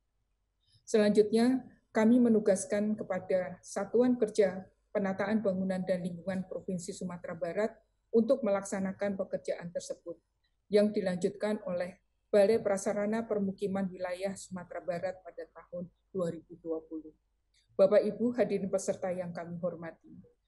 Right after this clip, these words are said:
pelaksanaan pembangunan Pasar Atas ini dimulai pada bulan Agustus tahun dua ribu delapan belas dan selesai pada bulan Desember tahun dua ribu sembilan belas,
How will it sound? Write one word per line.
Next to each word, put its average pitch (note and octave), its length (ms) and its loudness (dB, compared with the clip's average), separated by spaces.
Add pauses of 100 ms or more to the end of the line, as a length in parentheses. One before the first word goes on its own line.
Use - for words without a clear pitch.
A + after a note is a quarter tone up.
(220)
pelaksanaan A#3+ 560 4
pembangunan G#3 560 2
Pasar G3 400 -2
Atas - 480 -12 (160)
ini A3 320 2
dimulai F#3 560 0
pada F3+ 320 -2
bulan F3 320 -6
Agustus G#3 640 0
tahun G#3 240 -2
dua G3+ 160 2
ribu G3+ 240 -2
delapan F#3+ 400 -2
belas G#3 400 -2 (320)
dan G#3+ 160 8
selesai A#3+ 520 4
pada G3 200 2 (320)
bulan A3 320 4 (320)
Desember G#3+ 560 4
tahun G3 320 -2
dua F#3+ 180 0
ribu F#3+ 220 -6
sembilan F3+ 380 -4 (100)
belas, - 420 -14